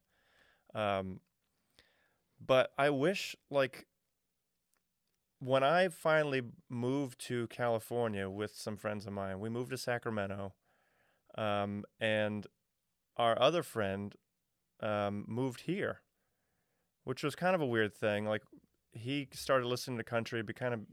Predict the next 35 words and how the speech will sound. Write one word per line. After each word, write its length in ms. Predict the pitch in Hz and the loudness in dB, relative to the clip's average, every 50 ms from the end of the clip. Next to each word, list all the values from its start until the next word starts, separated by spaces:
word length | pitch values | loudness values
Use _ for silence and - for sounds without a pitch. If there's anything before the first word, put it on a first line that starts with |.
| - _ - | -20 _ -18
started 300 | - - - 175 175 156 | -6 0 2 2 4 4
working 300 | 131 127 127 - 131 113 | 4 4 2 2 2 0
on 100 | 107 104 | 0 0
becoming 360 | 110 - - 120 117 110 107 | -2 -4 -4 -2 -2 0 0
more 160 | 110 113 113 | 2 2 2
of 80 | 107 110 | 0 0
a 40 | - | -4
professional 540 | - - - - 113 113 - - 123 107 98 | -14 -8 -2 0 0 0 0 -2 -6 -8 -8
guitar 340 | - - - - 113 127 | -8 -6 -2 0 0 0
player, 360 | 127 - 117 101 101 98 95 - - - - - - _ _ _ | 0 -2 -4 -6 -6 -6 -8 -12 -16 -20 -20 -20 -20 _ _ _
which 220 | - 127 117 - - | -4 -4 -4 -4 -2
we 180 | 123 139 151 | 0 2 2
really 320 | 143 123 127 143 143 131 127 | 2 4 4 4 4 4 4
didn't 320 | 123 123 113 113 110 - | 4 2 2 0 -2 -4
notice 480 | 120 117 117 117 135 147 135 117 - - | -2 2 4 4 4 4 2 0 0 -2
at 140 | 104 - - | -4 -2 -4
the 80 | 104 | -6
time. 500 | - - 110 104 98 98 98 101 110 123 - - - | -6 -4 -4 -2 0 0 0 -2 -4 -6 0 4 6
<laughs> 540 | 247 - - - - - - - - - | 6 6 4 0 -8 -10 -20 -20 -14 -6
He 120 | - 165 170 | 0 2 2
was 100 | 160 147 | 4 4
just 140 | 143 123 143 | 2 2 4
hanging 240 | 143 135 135 131 | 4 6 6 8
out 100 | 127 127 | 8 6
with 120 | 120 117 110 | 6 4 2
different 300 | 127 120 - 123 104 - | 0 -2 0 -2 -4 -4
people, 320 | - 127 135 127 110 104 | -4 -4 -4 -2 -2 -4
and 100 | 101 101 | -2 -2
we 60 | 104 | 0
were 80 | 107 107 | 2 2
all 140 | 107 104 104 | 2 2 0
upset 300 | - - - 117 113 113 | -2 -2 0 0 2 2
about 280 | 107 107 101 101 104 | 2 0 0 0 -2
it. 100 | 104 - _ | -6 -6 _
But 220 | - 117 110 - | 2 2 2 2